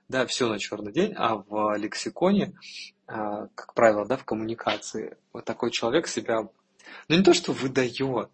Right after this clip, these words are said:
да, это мы просто с вами учимся такие признаки наблюдать. Вот, он, а, просто нам говорит такую вещь, что он чувствует себя в безопасности только дома. Именно дом, она, м, а, точнее, именно дом, а именно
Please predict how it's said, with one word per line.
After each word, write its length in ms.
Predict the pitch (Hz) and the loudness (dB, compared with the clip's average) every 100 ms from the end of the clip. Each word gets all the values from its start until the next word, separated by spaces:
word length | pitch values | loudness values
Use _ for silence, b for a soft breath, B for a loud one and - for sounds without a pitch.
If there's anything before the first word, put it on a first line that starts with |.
| - - - | -18 -8 -2
да, 120 | 135 | -2
это 160 | 131 | -2
мы 120 | 113 110 | -4 -4
просто 200 | - - | -6 -4
с 80 | - | -2
вами 200 | 113 110 | 0 0
учимся 400 | 110 110 - 104 | -4 -8 -8 -8
такие 260 | - 113 | -6 -6
признаки 460 | - 165 139 107 107 | -4 -6 -4 -8 -8
наблюдать. 600 | 101 - 104 101 - - B B B B B B B | -10 -8 -10 -10 -12 -18 B B B B B B B
Вот, 440 | 117 107 101 98 - | -6 -2 0 0 -2
он, 240 | 120 147 147 | 0 0 0
а, 1120 | 117 110 104 101 101 98 98 101 104 107 104 - | -4 -4 -4 -4 -6 -6 -8 -10 -10 -12 -14 -6
просто 280 | 135 - | -6 -4
нам 200 | 101 98 | -4 -4
говорит 420 | 110 98 98 120 - | -4 -6 -4 -4 -6
такую 420 | 101 113 113 101 | -6 -2 -2 -2
вещь, 220 | 98 101 | -8 -12
что 280 | - - - B B B - | -10 -10 -10 B B B -4
он 380 | 120 117 101 | -2 -2 -6
чувствует 420 | - - 120 113 - | -6 -4 -4 -6 -8
себя 260 | 113 107 | -6 -6
в 80 | 98 | -6
безопасности 720 | 101 107 101 - - 113 - | -8 -8 -4 -4 -4 -10 -10
только 360 | - 139 147 117 | -4 -4 -2 -6
дома. 480 | 101 98 95 98 - - | -4 -8 -8 -14 -18 -10
Именно 360 | 117 117 117 113 | -6 -6 -4 -6
дом, 500 | - 143 123 95 - | -2 0 0 -2 -8
она, 480 | 113 107 107 131 135 _ b b b _ - | -8 -4 -4 -4 -8 _ b b b _ -18
м, 240 | 120 107 104 101 | -12 -10 -6 -6
а, 40 | 107 | -4
точнее, 260 | 110 110 | -2 -2
именно 240 | - 117 110 | -4 -6 -6
дом, 480 | 107 120 147 110 - | 2 6 6 4 -8
а 200 | - 107 | -8 -6
именно 360 | - 117 107 | -6 -6 -4